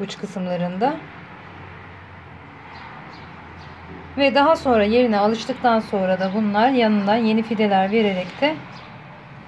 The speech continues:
çoğalma yapıyor. Bakın size burada bir de benim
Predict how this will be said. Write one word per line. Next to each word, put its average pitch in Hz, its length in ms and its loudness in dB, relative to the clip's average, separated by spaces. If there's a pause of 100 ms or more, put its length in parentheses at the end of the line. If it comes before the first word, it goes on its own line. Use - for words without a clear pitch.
çoğalma 208 340 4
yapıyor. 185 380 2 (560)
Bakın 208 220 0
size 220 260 -2
burada 214 280 0
bir 214 100 0
de 240 220 2 (920)
benim 214 180 4